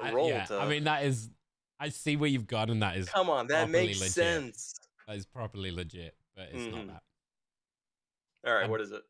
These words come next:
Speaker 1: advice.
Speaker 2: Hmm.
Speaker 1: Lump of ice, advice. But I think dice is better, if I'm honest, so
Speaker 2: It really is.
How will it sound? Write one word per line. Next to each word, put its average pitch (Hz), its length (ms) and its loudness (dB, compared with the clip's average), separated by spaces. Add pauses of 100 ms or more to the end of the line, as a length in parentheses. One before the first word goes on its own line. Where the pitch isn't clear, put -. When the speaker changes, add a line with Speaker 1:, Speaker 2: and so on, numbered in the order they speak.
(240)
Speaker 1:
advice. 104 840 -2 (2000)
Speaker 2:
Hmm. 110 120 -14 (120)
Speaker 1:
Lump 113 220 -2
of 107 100 0
ice, 104 240 0
advice. 98 640 -4 (160)
But 156 280 -2
I 139 80 -2
think 143 280 -8
dice 127 260 -4
is 107 100 -10
better, 98 280 -4
if 87 120 -6
I'm 95 140 -4
honest, 92 460 -4
so 90 360 -2
Speaker 2:
It 120 120 -2
really 117 340 -2
is. 101 420 -6